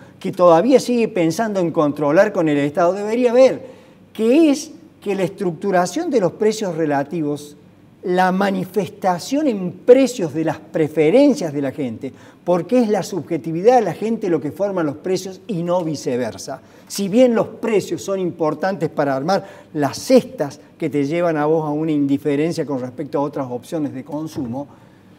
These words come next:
pero eso está ocurriendo. Entonces, ¿qué pasa? Pasa que,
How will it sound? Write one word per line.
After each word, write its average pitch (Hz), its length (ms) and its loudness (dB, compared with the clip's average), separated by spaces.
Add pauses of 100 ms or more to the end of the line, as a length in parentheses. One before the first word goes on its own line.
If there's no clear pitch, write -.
(160)
pero 196 180 0
eso 269 280 0
está 240 260 -2
ocurriendo. 214 480 -2
Entonces, 247 260 -6
¿qué 294 160 -4
pasa? 190 440 -4 (400)
Pasa 294 400 2
que, 220 260 -6